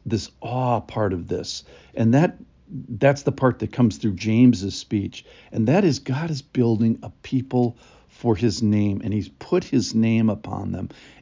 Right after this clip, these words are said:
It's this power of association that we get the saving relationship. It's the, it's that God visits Emmanuel,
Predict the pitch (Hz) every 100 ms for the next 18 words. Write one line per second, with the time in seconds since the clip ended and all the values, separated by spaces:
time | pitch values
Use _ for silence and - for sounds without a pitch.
0 | - 127 - 113 - - - - 139 139
1 | 143 123 104 - - 110 101 - 107 107
2 | 104 104 101 - - - - 117 113 107
3 | 90 135 135 113 - - 127 113 110 98
4 | 98 104 101 - 90 90 90 - - _
5 | - - - 120 117 - - 113 - 127
6 | - - 113 127 127 104 117 110 98 -
7 | 120 104 107 117 139 147 117 98 90 87